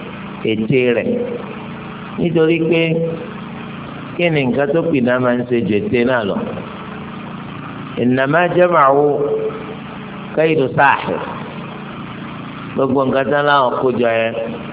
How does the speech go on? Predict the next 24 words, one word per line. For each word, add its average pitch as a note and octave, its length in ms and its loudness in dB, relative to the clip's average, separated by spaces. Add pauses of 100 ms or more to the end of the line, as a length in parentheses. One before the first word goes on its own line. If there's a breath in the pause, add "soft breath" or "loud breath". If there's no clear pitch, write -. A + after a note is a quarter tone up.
(600)
kìí C3+ 200 2
ṣe C#3+ 200 0
nǹkan B2+ 320 2
kan B2+ 200 0 (1000)
tí D3+ 140 0
ì B2+ 120 4
bá B2 200 6 (140)
ṣe A#2+ 220 0 (260)
ète G#2+ 360 0
àwọn G#2+ 260 2
òpìdán. G#2+ 560 0 (1080)
ولا A#2 440 4
يفلح C#3 720 2
الساحر B2+ 1040 2 (160)
حيث A#2 500 -2 (240)
أتى. C#3 420 2 (680)
Gbogbo D3+ 460 2
ọ̀nà A#2+ 360 6
tí A#2+ 180 0
òpìdán B2 420 2
bá C3 160 2
sì C3+ 180 -2
gbà G2+ 240 2
wá, G2 140 2